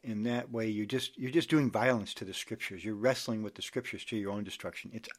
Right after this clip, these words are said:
obvious this is talking about, has to be talking about real believers. And that's how we should take it.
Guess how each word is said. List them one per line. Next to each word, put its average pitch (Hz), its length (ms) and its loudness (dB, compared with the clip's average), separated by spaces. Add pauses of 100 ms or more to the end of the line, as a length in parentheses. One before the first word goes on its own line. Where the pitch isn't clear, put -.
obvious 123 420 0
this 98 140 -12
is 101 100 -12
talking 98 440 -8
about, 82 400 -10 (500)
has 156 320 0
to - 80 -6
be 101 120 -2
talking 92 420 -10
about 82 320 -10
real 107 180 -2
believers. 90 580 -10 (1400)
And 107 160 0
that's 131 240 2
how 110 140 2
we 110 120 0
should 120 160 -2
take 175 240 0
it. - 140 -14